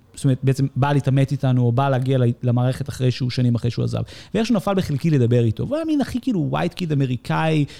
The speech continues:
יהודי, קלאסי פרופיל למי שעובד בתקשורת באנגלית בישראל. ודיברתי איתו, והוא סיפר לי שכאילו, הרוסים רודפים אחריו, וטראמפ רודף אחריו, ו-,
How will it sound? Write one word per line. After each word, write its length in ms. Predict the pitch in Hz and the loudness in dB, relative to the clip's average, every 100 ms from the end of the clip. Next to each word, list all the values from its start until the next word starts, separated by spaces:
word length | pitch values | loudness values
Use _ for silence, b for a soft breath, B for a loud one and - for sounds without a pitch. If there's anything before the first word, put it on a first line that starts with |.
| B | B
יהודי, 360 | 151 143 147 160 | 0 2 2 0
קלאסי 380 | - 254 247 247 | 0 -4 -2 -2
פרופיל 320 | 175 - 170 | -2 -2 0
למי 140 | 151 | 0
שעובד 240 | 147 143 139 | 0 -2 -2
בתקשורת 540 | 135 - 147 139 127 | -4 -2 0 2 0
באנגלית 440 | 127 113 123 117 | 0 0 2 0
בישראל. 440 | 120 120 - - 135 - B B B - | 0 -6 -4 -8 -10 -14 B B B -4
ודיברתי 400 | 147 156 139 139 | 0 2 0 -2
איתו, 100 | 180 | -4
והוא 140 | 254 202 | -2 -2
סיפר 240 | 175 185 | -4 -2
לי 80 | 180 | -4
שכאילו, 520 | 156 147 139 - 139 | -2 0 0 -2 -2
הרוסים 300 | 123 123 143 | -2 -2 0
רודפים 320 | 123 117 202 | -2 -2 -6
אחריו, 320 | 214 208 196 156 | -4 -4 -2 -2
וטראמפ 300 | 135 135 135 | -2 -2 -2
רודף 320 | 127 190 190 | -2 -2 -4
אחריו, 420 | 165 165 156 151 - B B - | -6 -2 0 -2 -4 B B -12
ו-, 160 | 127 | -2